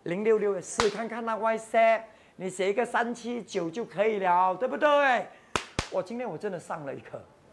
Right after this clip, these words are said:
我还不知道哦，我的 left hand 脚用那么多，OK 啦，大家都知道哦。我，我很，很多，真的很多台湾朋友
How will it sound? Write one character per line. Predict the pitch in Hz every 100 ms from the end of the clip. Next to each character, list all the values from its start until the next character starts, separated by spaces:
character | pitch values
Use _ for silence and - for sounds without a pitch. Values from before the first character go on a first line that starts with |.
| - - - - - _ -
我 | 165
还 | 190
不 | 233
知 | 262 262
道 | 226
哦， | 208 247
我 | - 196
的 | 214
left | 226 247 233
hand | 226 226
脚 | 214 160
用 | 160 208
那 | 202
么 | 196
多， | 196 190 180 175 170 170 165 151 - - - -
OK | - 175 226 226
啦， | 226 180 - - _
大 | 202
家 | 208
都 | 208 208
知 | 214
道 | 180 - - -
哦。 | 180 165
我， | 165 170
我 | 185 190 185 180 - _ _ -
很， | 156 185
很 | 190
多， | 262 262
真 | 262 262
的 | 226
很 | 185
多 | 208
台 | 247 202
湾 | 233
朋 | 220 214 220
友 | 147